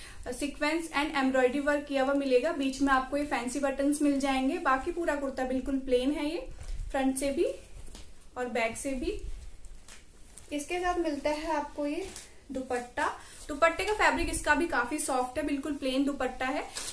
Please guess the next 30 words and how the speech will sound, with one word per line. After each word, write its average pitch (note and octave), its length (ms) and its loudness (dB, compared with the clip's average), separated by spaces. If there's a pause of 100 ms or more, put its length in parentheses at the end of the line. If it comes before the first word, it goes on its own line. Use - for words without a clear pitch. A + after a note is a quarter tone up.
चारों C#4 300 6
तरफ D#4 240 2
इसमें D4+ 260 0
आपको C4+ 320 2
ये D4+ 120 0 (280)
golden C4 420 6
border B3 280 4
बना C4+ 220 4
हुआ C4+ 140 4
मिलेगा। C4 480 4 (400)
आप D4+ 240 8
इसे F4 180 0
किसी F4 240 0
और C4+ 200 6
कुर्ता D4 320 0
set D4 260 0
के D4 80 -2
साथ C#4 260 0
भी D4 80 -2
यूज C4+ 260 0
कर B3+ 140 0
सकते C4 360 -2
हैं। - 160 -2 (1700)
और D#4+ 240 4
इसके E4+ 220 -4
साथ D#4+ 240 -2
मिलता C#4 360 0
है D4 240 0
ये D4+ 140 0 (600)
pant, B3 320 0